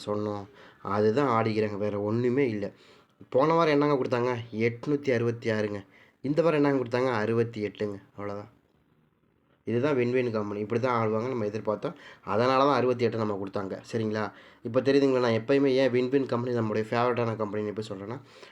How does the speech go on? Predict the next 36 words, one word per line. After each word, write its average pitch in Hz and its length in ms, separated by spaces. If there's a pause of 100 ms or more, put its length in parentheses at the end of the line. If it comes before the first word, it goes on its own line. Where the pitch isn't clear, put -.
நம்ம 110 200
ஒரு 110 160
சின்ன 160 300
கால்குலேஷன் 135 520
கொஞ்சம் 135 320
கவனமா 127 340
இருந்தாலும் 117 280
அவங்கள 107 240
ஈஸியா 117 320
கெஸ் 107 200
பண்ணிடலாம், 113 400 (340)
இந்த 117 160
மாதிரி 117 220
தான் 110 100
ஆடுவாங்கன்னு. 104 420
சரிங்களா? 107 360 (540)
அதுதான் 131 300
இன்னைக்கு 123 200
வந்து 135 120
ஒரு 135 140
ஃபுல்லா 120 320
ஒரு 107 120
நமக்கு 104 260
ஒரு 104 100
வின்னிங் 107 240
கிடைச்சது. 101 340 (440)
அதே 156 240
மாதிரி 156 240
நாளைய 143 400
பொறுத்த 123 220
வரைக்கும், 120 240
எஸ் 117 100
எஸ் 143 140
கம்பெனியை 120 280
பொறுத்த 107 200
வரைக்கும் 107 260